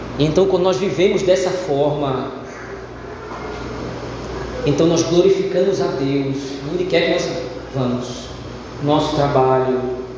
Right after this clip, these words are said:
no ambiente de estudo, na rua,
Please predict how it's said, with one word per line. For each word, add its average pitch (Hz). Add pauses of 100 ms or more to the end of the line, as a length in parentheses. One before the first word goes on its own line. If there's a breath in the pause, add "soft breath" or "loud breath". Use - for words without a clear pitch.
(880)
no 143
ambiente 151
de 151
estudo, 131
na 139
rua, 143